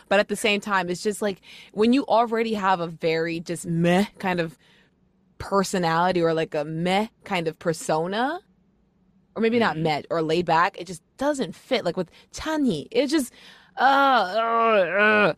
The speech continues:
Speaker 1: I'll get to that in a second. But, you know, um, it's not their fault completely. I mean, they didn't write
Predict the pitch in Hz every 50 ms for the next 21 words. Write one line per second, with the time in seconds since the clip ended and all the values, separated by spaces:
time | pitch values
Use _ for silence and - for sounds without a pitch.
0 | - - - - - - 185 185 190 - 180 160 156 170 - - 156 - 113 -
1 | 175 190 214 202 - - 233 247 240 202 170 165 160 - - 185 190 185 180 170
2 | 160 160 156 160 165 165 _ _ _ _ 233 233 339 311 196 190 175 175 - 156
3 | 147 131 - 160 143 - 180 156 127 107 156 165 180 180 165 151 151 147 165 170
4 | 175 165 156 156 156 143 -